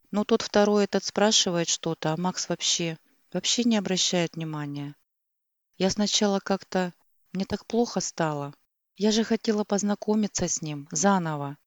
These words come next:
Плюнула на все и познакомиться заново хотела. А он ноль внимания. А потом, когда кружка цокнула, когда этот,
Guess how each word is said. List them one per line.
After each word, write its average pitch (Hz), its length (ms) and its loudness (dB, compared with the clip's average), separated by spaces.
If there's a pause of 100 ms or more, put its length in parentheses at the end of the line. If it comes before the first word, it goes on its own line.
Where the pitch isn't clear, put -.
(320)
Плюнула 208 440 2
на 180 160 -2
все - 220 -2
и 160 60 -6
познакомиться 185 800 -2
заново 160 400 -2
хотела. 147 640 -8 (680)
А 175 120 4
он 208 320 2 (240)
ноль 190 200 2
внимания. 160 760 -2 (440)
А 151 120 -6
потом, 226 420 2
когда 180 280 0
кружка 196 440 -2
цокнула, 156 680 -6 (400)
когда 180 320 -2
этот, - 480 -2